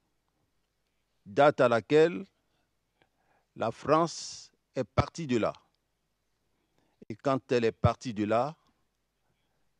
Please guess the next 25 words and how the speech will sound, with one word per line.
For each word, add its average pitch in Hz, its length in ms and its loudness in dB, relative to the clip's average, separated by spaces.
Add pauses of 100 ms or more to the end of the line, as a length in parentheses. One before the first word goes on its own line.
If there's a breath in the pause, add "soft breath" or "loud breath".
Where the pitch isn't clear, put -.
(140)
les 98 160 -6
forces - 600 0
qui 117 80 -8
nous 117 180 -4
attaquaient 131 600 -4 (1000)
ont 101 100 -10
commencé 123 420 -6
donc 131 280 -2
à 104 60 -2
s'infiltrer 131 680 -6
dans 127 120 -4
cette 120 260 -4
région. 87 420 -8 (1400)
Or, 123 460 6
dans 101 160 -4
notre 120 380 0
dispositif, 107 760 -6
nous 123 140 0
n'avons 95 300 -2
pas 135 160 -2
prévu 110 480 -2 (1160)
d'éléments 123 400 -2
militaires 151 680 2 (680)
qui 117 120 -14
puissent - 680 -8